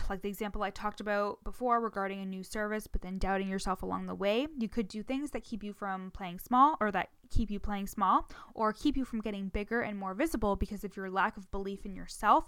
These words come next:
and your capabilities. So for example, I listened to so many personal development podcasts before starting my own, and this created, like, an internal blueprint in my mind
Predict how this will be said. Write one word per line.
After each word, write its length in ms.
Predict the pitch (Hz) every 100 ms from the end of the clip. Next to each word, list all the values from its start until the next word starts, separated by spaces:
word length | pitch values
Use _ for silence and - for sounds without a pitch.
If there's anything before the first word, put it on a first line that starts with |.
| -
and 120 | 202
your 100 | 202
capabilities. 920 | - 202 190 180 160 - - - - - - - - - - -
So 160 | 269
for 180 | - 262
example, 460 | 240 240 226 320 339
I 80 | 247
listened 260 | 226 269
to 80 | 311
so 260 | - 233 202
many 180 | 214 233
personal 460 | 214 202 220 214
development 460 | 202 190 196 202 202
podcasts 500 | - 185 208 226 -
before 280 | 196 196 196
starting 340 | 202 196 220
my 160 | 202 202
own, 340 | 180 202 320 269
and 160 | 208
this 140 | 220 -
created, 560 | - 302 269 262 262 254
like, 220 | 202 196
an 80 | -
internal 440 | 226 240 254 254
blueprint 580 | 214 190 185 - 269 269
in 100 | 208
my 120 | 185
mind 380 | 180 160 208 269